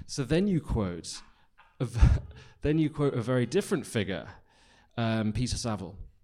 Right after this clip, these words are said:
And in a very Peter Saville way, he says, quote, Modern Manchester stands in part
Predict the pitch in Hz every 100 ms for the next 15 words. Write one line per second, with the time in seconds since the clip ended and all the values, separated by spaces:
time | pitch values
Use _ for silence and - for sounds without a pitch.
0 | _ _ _ - _ _ _ 120 120 131
1 | 127 123 117 123 113 - 123 110 110 120
2 | 165 127 101 92 107 - _ _ _ _
3 | - 180 170 - 98 65 90 - - _
4 | - 117 98 92 - - _ _ - 127
5 | 143 160 175 170 160 147 147 131 - -
6 | 71 101 - _ _ - - 147 135 135
7 | 131 131 120 117 - 120 98 -